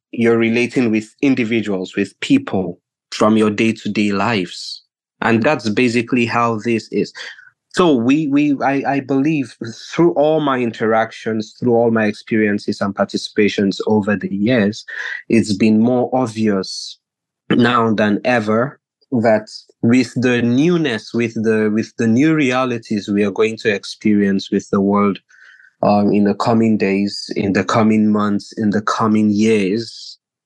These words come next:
we need to understand that for the new kind of friendship we want, we have to seek people that in their bid to be friends with us,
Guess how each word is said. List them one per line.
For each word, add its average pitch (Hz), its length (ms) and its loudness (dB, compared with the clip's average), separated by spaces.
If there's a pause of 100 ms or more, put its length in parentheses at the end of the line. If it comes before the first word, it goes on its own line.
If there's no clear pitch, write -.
we 120 80 4
need 131 180 4
to 135 140 0
understand 113 640 -2
that 98 240 -2 (360)
for 117 160 4
the 117 180 2
new 127 420 2
kind 123 340 -2
of 110 100 -2
friendship 117 640 -2
we 98 160 0
want, 104 480 0 (340)
we 107 120 4
have - 300 -2
to - 120 -6
seek 110 400 0 (160)
people 156 760 0 (400)
that 101 340 0 (520)
in 131 220 4
their 123 240 0
bid 117 540 0 (340)
to 113 240 2
be 107 320 4
friends 113 640 -4
with 107 220 0 (120)
us, 113 540 0